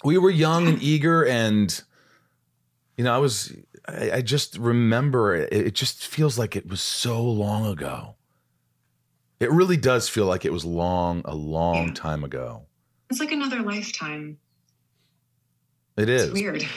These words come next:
Speaker 1: But what do you think about when you're seventy or eighty and people saying they just,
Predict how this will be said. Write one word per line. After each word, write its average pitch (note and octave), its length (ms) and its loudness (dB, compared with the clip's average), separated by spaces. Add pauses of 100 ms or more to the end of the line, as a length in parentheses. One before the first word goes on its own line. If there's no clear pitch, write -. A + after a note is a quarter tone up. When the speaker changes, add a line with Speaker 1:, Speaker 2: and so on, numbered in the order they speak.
Speaker 1:
But D#3 80 2
what F3+ 100 6
do G3 80 4
you F#3+ 100 6
think F#3+ 260 0
about G2+ 280 0
when G#2+ 160 4
you're A2+ 240 2
seventy G#2 500 0
or F#2 120 4
eighty F#2 200 2
and E2+ 100 -2
people E2+ 220 -4
saying E2+ 480 -2
they E2+ 140 0
just, E2 220 -6